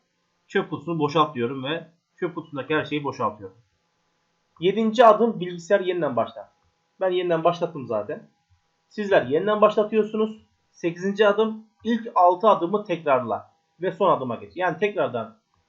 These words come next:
bu yapmış olduğumuz temp klasörünü, perfect klasörünü, e, diğer temp klasörünü siliyorsunuz. İçindekilerin dosya ve klasörleri siliyorsunuz.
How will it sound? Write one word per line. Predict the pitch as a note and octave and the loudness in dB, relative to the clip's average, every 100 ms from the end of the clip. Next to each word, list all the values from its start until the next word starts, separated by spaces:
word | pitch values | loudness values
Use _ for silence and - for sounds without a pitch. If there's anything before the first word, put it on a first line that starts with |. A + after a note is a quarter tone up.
| - | -2
bu | |
yapmış | E3+ E3 F3 E3+ | 0 0 -2 -2
olduğumuz | C#3+ C3 B2 - _ | -2 -2 -8 -10 _
temp | F3 F3 | -6 -6
klasörünü, | D#3+ D3+ C#3+ D3 C#3 C#3+ C#3+ | -2 -2 0 -4 -4 -8 -4
perfect | D3+ D3 D3 - | -4 -4 -8 -8
klasörünü, | D3 C3+ C#3+ C3 C#3 C#3+ _ _ _ _ _ _ _ _ | -6 -4 -6 -8 -8 -12 _ _ _ _ _ _ _ _
e, | C3+ C3 B2+ C3 | -8 -4 -4 -4
diğer | C#3+ D#3 D#3 | 0 0 0
temp | D#3 D3 D#3 | -4 -4 -2
klasörünü | C3+ - C3+ A#2+ | -2 -2 -6 -6
siliyorsunuz. | - D#3 E3+ E3+ F3 F3+ E3+ | -10 -4 0 0 -2 -8 -8
İçindekilerin | - D#3 D3+ D3+ D3+ D#3 D3+ _ _ _ _ C#3+ | -16 -12 -12 -4 -2 -2 -4 _ _ _ _ -10
dosya | C#3 D3+ | -8 -6
ve | D3 | -6
klasörleri | D#3 D3 D3+ D#3 | -6 -8 -10 -10
siliyorsunuz. | E3 D#3 D#3 E3 | -10 -14 -12 -14